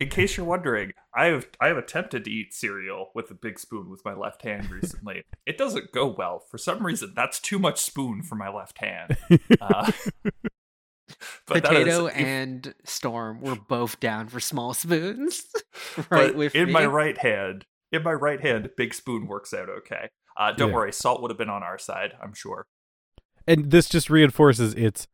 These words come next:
Speaker 2: what's the largest spoon that can comfortably fit in your mouth.
Speaker 3: I, listen, I just don't want a big spoon. Small spoon.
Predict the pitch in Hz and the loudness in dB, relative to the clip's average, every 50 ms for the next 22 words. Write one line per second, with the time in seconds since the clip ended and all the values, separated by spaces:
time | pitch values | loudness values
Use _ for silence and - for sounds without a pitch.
0 | _ _ - 131 117 113 131 - - - 135 135 123 117 110 113 113 110 101 107 | _ _ -12 -6 4 4 4 4 4 2 4 4 6 8 8 8 8 8 6 2
1 | 101 - - - - 110 107 101 95 92 92 - - 101 92 - - 101 95 - | -2 -2 -2 0 4 6 6 6 4 2 0 -2 -4 -6 -6 -2 -2 -2 -2 0
2 | - 98 87 - 95 92 - - 104 95 - 90 87 80 80 78 76 73 67 60 | -2 -4 -2 0 -2 -4 -4 -4 -8 -8 -6 -6 -8 -8 -8 -10 -10 -12 -12 -12
3 | - - - _ _ _ _ _ _ _ _ _ _ _ _ _ - 156 175 214 | -14 -16 -18 _ _ _ _ _ _ _ _ _ _ _ _ _ -8 -4 -4 -4
4 | 208 - 170 180 220 240 - - 131 101 123 143 160 226 226 214 - _ _ 127 | -4 -6 -8 -6 -6 -6 -4 -6 -8 -6 -8 -8 -4 -4 -6 -6 -8 _ _ -6
5 | - 175 165 190 208 185 160 156 156 180 196 196 175 123 - 156 156 175 170 - | -4 -4 -2 -2 -4 -4 -6 -4 -4 -4 -4 -4 -8 -8 -8 -8 -8 -8 -8 -10
6 | - - - - 175 226 254 233 143 107 95 82 73 _ _ _ _ _ _ _ | -12 -10 -4 -2 -2 0 0 -2 -4 -6 -8 -12 -16 _ _ _ _ _ _ _
7 | _ _ _ _ _ _ _ - - - 170 175 208 233 240 233 - - - 226 | _ _ _ _ _ _ _ -18 -10 -6 -6 -4 -2 -4 -4 -4 -8 -6 -6 -4
8 | 247 254 233 151 120 98 90 87 - | -2 -2 -2 -2 -4 -4 -8 -12 -16